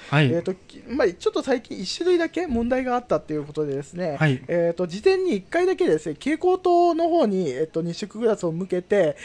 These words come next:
Speaker 2: えっと、はっきり見えたら、その日食グラスはちょっと危ないんで、
Speaker 1: うん。
Speaker 2: えっと、別のものに変えるとか、えっと、
Speaker 1: はいはい。
Speaker 2: そういった予行練習を、えっと、してみていただきたいなっていうふうに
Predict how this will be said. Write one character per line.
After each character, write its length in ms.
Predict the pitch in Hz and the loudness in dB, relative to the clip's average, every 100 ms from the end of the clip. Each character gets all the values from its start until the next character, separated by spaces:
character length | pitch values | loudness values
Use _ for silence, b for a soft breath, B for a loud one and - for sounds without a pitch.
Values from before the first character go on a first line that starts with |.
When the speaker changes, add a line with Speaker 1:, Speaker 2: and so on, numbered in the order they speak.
| B - | B -8
Speaker 2:
え 60 | 170 | -8
っ 20 | |
と、 80 | 180 | -6
は 100 | 233 | -6
っ 20 | - | 2
き 120 | 381 | 4
り 120 | 403 | 6
見 180 | 254 240 | 4 2
え 80 | 320 | 2
た 140 | 214 | 4
ら、 340 | 214 233 160 - | 6 6 6 0
そ 180 | - 254 | -6 -2
の 320 | 285 247 - B - | 0 0 -2 B -8
日 80 | 190 | -6
食 220 | 233 247 | -6 -2
グ 60 | 262 | -2
ラ 80 | 208 | -2
ス 60 | |
は 60 | 151 | -6
ち 100 | 214 | -4
ょ 20 | |
っ 20 | |
と 180 | 165 143 | -2 -2
危 120 | 175 | -2
な 160 | 226 233 | -4 -2
い 40 | |
ん 360 | 170 151 143 147 | -4 -8 -8 -2
で、 300 | 190 127 - | 0 0 -2
Speaker 1:
う 60 | 147 | -4
ん。 140 | 139 | -2
Speaker 2:
え 40 | 175 | -2
っ 40 | |
と、 180 | - 170 | -4 -4
別 240 | 156 - | -4 -2
の 80 | 214 | -2
も 140 | 214 220 | -2 -2
の 100 | 165 | -6
に 100 | 135 | -8
変 140 | 147 156 | -10 -6
え 40 | |
る 120 | 165 | -6
と 100 | 151 | -8
か、 260 | 143 127 - | -8 -10 -8
え 60 | 165 | -6
っ 40 | |
と、 60 | 143 | 0
Speaker 1:
は 60 | 139 | 2
い 20 | |
は 60 | |
い。 20 | 123 | 2
Speaker 2:
そ 80 | |
う 20 | 220 | 2
い 40 | |
っ 40 | |
た 180 | 160 220 | 2 2
予 160 | 202 185 | 2 0
行 280 | 185 277 294 | 0 -2 -2
練 180 | 302 262 | 0 -2
習 240 | 156 139 | -2 -4
を、 180 | 110 117 _ _ - | -4 -8 _ _ -8
え 60 | |
っ 20 | 147 | -8
と、 160 | 147 | -8
し 100 | - | -8
て 140 | 185 160 | -6 -6
み 80 | |
て 120 | 143 156 | -6 -10
い 60 | |
た 160 | 151 160 | -8 -8
だ 100 | 156 | -8
き 80 | - | -10
た 120 | 156 | -4
い 40 | |
な 160 | 190 254 | -2 -2
っ 60 | |
て 140 | - 156 | -4 -8
い 80 | 147 | -8
う 40 | |
ふ 100 | 143 | -10
う 20 | |
に 140 | 135 | -12